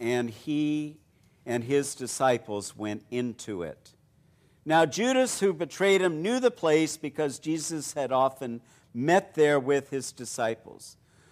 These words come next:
So Judas came to the grove, guiding a detachment of soldiers and some officials from the chief priests and Pharisees.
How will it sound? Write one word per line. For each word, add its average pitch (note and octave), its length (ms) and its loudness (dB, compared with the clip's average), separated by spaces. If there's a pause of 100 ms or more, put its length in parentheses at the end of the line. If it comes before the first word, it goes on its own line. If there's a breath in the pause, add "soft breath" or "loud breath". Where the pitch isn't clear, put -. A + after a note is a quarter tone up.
(140 soft breath)
So C#3+ 220 4
Judas G3 540 0
came A#3 440 0
to E3+ 160 -6
the C3+ 80 -4
grove, A#2+ 480 0
guiding C#3 420 0
a C3 100 -2
detachment D3 760 0
of F3 80 -4
soldiers A#2+ 760 -2 (400 soft breath)
and B2+ 180 -2
some D#3 320 -4
officials A#2+ 580 -6
from B2+ 320 -4
the A#2+ 100 -6
chief A2+ 380 -10
priests A2 520 -8
and G#2 120 -10
Pharisees. F2+ 880 -8